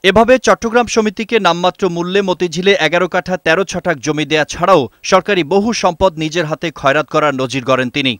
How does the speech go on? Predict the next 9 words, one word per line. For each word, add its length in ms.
বিরোধী 320
দলের 260
অবরোধের 460
সময় 340
গত 220
তেইশে 400
ডিসেম্বর 480
নাটোরের 460
লালপুরে 480